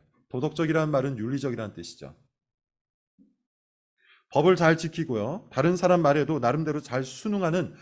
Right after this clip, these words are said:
아주 착한 젊은이란 뜻이에요. 교회 생활도 잘합니다. 열심히 교회에 나와서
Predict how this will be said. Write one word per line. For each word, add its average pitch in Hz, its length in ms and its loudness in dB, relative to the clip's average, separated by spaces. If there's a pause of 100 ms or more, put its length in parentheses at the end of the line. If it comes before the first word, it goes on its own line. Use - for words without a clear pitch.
(180)
아주 139 240 -6
착한 - 500 0
젊은이란 147 540 0
뜻이에요. 76 340 -14 (920)
교회 202 180 6
생활도 226 380 4
잘합니다. 175 560 0 (920)
열심히 123 400 -8
교회에 120 240 -6
나와서 110 640 -8